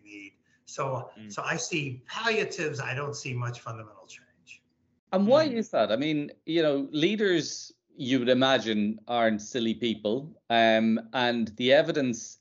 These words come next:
Speaker 2: is clear that it's, you know, bad for both sides if work isn't working. So why, why aren't they redesigning work? Why aren't they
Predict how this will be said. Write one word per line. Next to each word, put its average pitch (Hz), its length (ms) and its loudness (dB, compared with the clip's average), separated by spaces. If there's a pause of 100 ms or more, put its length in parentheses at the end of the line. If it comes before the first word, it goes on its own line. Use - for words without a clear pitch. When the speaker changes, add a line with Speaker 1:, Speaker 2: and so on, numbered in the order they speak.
(120)
Speaker 2:
is 113 460 -6
clear 113 580 0
that 113 160 2
it's, - 480 -8
you 120 140 -4
know, 104 120 0
bad 120 380 0
for 117 80 -4
both 113 300 0
sides 101 600 0
if 113 220 -8
work 113 260 0
isn't 98 280 -4
working. 113 480 -2 (480)
So - 180 2
why, 254 360 4 (160)
why 220 200 4
aren't 202 320 2
they 143 340 -2
redesigning 110 840 2
work? 92 400 -4
Why 160 300 6
aren't 160 320 0
they 113 240 0